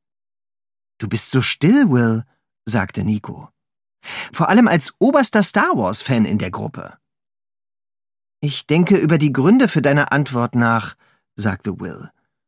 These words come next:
„Du liegst vielleicht gar nicht so falsch.“ „Er ist mächtig“, sagte Nico. „Und entscheidungsfreudig“,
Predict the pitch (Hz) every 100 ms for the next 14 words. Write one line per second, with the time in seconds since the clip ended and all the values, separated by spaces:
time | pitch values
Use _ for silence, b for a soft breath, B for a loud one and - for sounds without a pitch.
0 | _ _ _ _ 117 131 175 - 180 147
1 | 139 - - 151 214 311 294 - 277 -
2 | 202 - - - - _ _ _ _ _
3 | _ _ _ 151 104 - 175 262 - 107
4 | - - _ _ _ 120 110 95 98 104
5 | 98 - - - _ _ _ _ _ _
6 | _ _ _ 185 220 - - - 240 262
7 | 294 277 139 117 - 127 117 110 110 -
8 | -